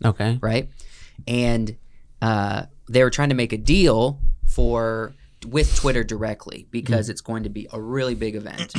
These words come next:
Speaker 2: <clears throat> right? Because What Is a Woman was a big phenomenon. If it's free, tons of people are gonna watch it. Twitter responded and said, uh, "We do not allow this content because the father of a transgender person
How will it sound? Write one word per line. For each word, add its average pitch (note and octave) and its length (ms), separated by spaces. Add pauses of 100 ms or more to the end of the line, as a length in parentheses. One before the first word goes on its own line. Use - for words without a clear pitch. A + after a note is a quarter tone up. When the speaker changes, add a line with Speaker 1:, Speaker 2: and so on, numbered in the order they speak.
Speaker 2:
<clears throat> - 140
right? G#2+ 260
Because G#2+ 300
What A2 160
Is G#2+ 100
a G#2+ 40
Woman G2+ 320
was - 100
a - 40
big G#2 220
phenomenon. G2+ 460
If - 160
it's - 120
free, E3 460 (380)
tons B2+ 200
of - 60
people A2+ 200
are G#2 60
gonna G2+ 120
watch G2+ 240
it. - 140 (200)
Twitter F3+ 240
responded B2 480
and G#2+ 140
said, G#2 320 (640)
uh, G#2+ 340 (160)
"We C#3 300
do C3 140
not A#2+ 360
allow A#2 760 (180)
this A#2+ 200
content B2 680
because A2+ 520 (420)
the B2 220
father B2 760
of A2+ 140
a A2 40
transgender B2+ 720
person A2 460